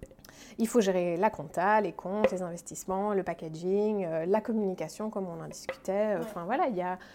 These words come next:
Speaker 1: il y a tout plein de, hum, tout plein de,
Speaker 2: D'aspects.
Speaker 1: ouais, d'aspects différents que tu dois gérer, que
Speaker 2: Ouais.
Speaker 1: tu gères pas forcément quand tu,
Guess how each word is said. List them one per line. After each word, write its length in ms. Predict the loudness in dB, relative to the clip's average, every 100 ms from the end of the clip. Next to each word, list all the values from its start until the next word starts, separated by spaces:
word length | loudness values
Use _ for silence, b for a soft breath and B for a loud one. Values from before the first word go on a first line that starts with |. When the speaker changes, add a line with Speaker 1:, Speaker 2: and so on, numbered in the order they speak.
| B B 0
Speaker 1:
il 60 | 4
y 20 |
a 80 | 4
tout 160 | 4
plein 320 | 2 4 6 6
de, 560 | 6 4 4 4 4 2
hum, 640 | 2 0 -2 -2 -2 -2 -4 -12 -20 -20 -20 -20 -20 -20 b b b b b b b -20 _ -20 -20 _
tout 140 | -8 -4
plein 300 | 0 0 0
de, 60 | 0
Speaker 2:
D'aspects. 180 | 4
Speaker 1:
ouais, 160 | 8 8
d'aspects 280 | 6 8 6
différents 500 | 6 4 4 6 4
que 100 | 2
tu 160 | -2
dois 180 | 2 4
gérer, 440 | 4 0 2 2 0 -6 -20 -2 0
que 60 |
Speaker 2:
Ouais. 40 | 2
Speaker 1:
tu 140 | 4
gères 200 | 2 6
pas 120 | 6
forcément 480 | 6 4 0 2 2
quand 200 | 2 -2
tu, 300 | -4 -8 -8